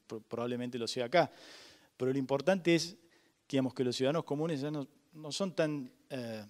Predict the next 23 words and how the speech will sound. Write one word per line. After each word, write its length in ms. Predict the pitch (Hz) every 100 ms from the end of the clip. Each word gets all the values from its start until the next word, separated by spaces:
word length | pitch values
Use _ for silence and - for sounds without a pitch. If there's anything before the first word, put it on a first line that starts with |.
| -
débiles, 680 | 127 156 160 147 143 143
ya 100 | 123
no 100 | 135
son 200 | 123 165
tan 160 | 143 131
impotentes 600 | 120 113 113 135 135 139
con 120 | 120
respecto 340 | 110 - 123 123
a 40 |
estos 380 | - 127 110 - _
casos 300 | 139 127 123
de 80 | 113
corrupción 420 | 117 113 - 123
pequeña, 520 | 120 117 202 226 208
o 140 | 90 120
mediana 520 | 120 120 143 180 202
o 100 | 120
grande, 540 | 123 143 123 120 151 202 - _ - _ _ _ _ -
sino 320 | - 139 185
que 100 | 170
tienen 400 | 190 190 175 -
herramientas 580 | 139 127 131 175 190 185
que 460 | - 160 170 196